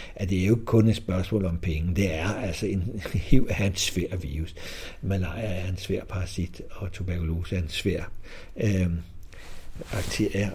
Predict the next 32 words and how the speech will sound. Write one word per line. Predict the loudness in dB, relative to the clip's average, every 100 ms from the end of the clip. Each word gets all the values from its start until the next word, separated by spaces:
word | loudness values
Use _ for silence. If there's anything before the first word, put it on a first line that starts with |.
| -2
at |
bekæmpe, | 0 2 4 4 2
så | 0 0 0
det, | -2 4
det, | 4 4 0 -6 -10 0
det | 2
er | 4 2 0
også, | 0 0 4 4 4 2
øh, | 2 4
udfordringer | 6 6 6 2 0 0 2 2
og | 0 -4
svært. | -2 -2 -2 -2
Det | 0
er |
ikke | 0 0 -4 -6 -14 -14 0
kun | 4 4 4
pengemangel, | 2 2 0 -2 -2 -2
men | 0 0 -2 -8 -8 -6 -2
det | 0
er |
rigtigt | 0 0 0
nok. | -2 -2
Vi | 2
hører | 2 2
ikke | 0
så | 0
meget | -2 0 0 0
om, | -2 -4 -10 -14 -12
om | -2 0 2
nye | 4 4 2
initiativer | 0 -2 -2 -2 -2 -4
der. | -2 -4